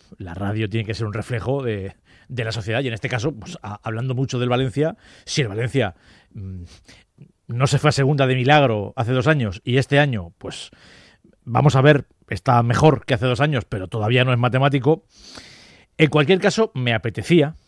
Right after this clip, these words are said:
em, con un trasfondo informativo, ¿eh? Y de reflexión. Porque ya empiezo a ver a mi alrededor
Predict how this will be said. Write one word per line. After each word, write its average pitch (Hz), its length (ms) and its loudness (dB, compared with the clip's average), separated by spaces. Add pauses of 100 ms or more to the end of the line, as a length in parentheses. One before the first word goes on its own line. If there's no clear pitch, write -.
(800)
em, 95 640 -12 (420)
con 123 160 -4
un 143 100 0
trasfondo 147 440 2
informativo, 107 600 -4
¿eh? 156 100 -8 (580)
Y 120 100 -8
de 101 120 -6
reflexión. 98 580 -8 (640)
Porque 101 180 -10
ya 123 120 0
empiezo 131 220 -2
a 139 40 2
ver 143 100 2
a 143 60 4
mi 139 100 0
alrededor 127 720 2